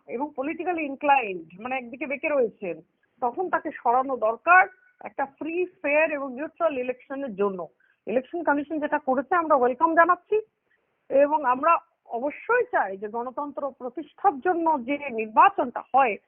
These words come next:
এত বড় নির্বাচন খুব সুষ্ঠুভাবে, ফ্রিলি এবং ফেয়ারলি হোক। এবং এই, আহ, দৃষ্টিভঙ্গি দিয়ে আমি বলতে পারি যে রাজীব কুমারের মতো একজন অফিসার,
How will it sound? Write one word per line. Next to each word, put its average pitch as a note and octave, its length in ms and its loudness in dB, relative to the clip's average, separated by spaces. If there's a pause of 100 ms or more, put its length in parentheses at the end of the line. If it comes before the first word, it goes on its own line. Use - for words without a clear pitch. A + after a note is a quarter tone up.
(200)
এত D4 200 2
বড় F#4 300 0
নির্বাচন B3+ 540 -2
খুব B3 180 -16 (120)
সুষ্ঠুভাবে, D4 600 -2
ফ্রিলি D4+ 360 -2
এবং B3 240 -4 (280)
ফেয়ারলি C#4+ 440 6
হোক। G#3+ 360 0
এবং A#3+ 260 -2 (420)
এই, F4+ 400 2
আহ, G3+ 640 2
দৃষ্টিভঙ্গি G4+ 680 -4
দিয়ে G4 120 -4
আমি F#4 140 -10
বলতে D4+ 240 -8
পারি A#3+ 280 -4
যে A#3 160 -6
রাজীব B3 260 -2 (100)
কুমারের E4+ 340 -2
মতো D#4+ 200 -4
একজন A#3+ 260 -6
অফিসার, G#3 440 -6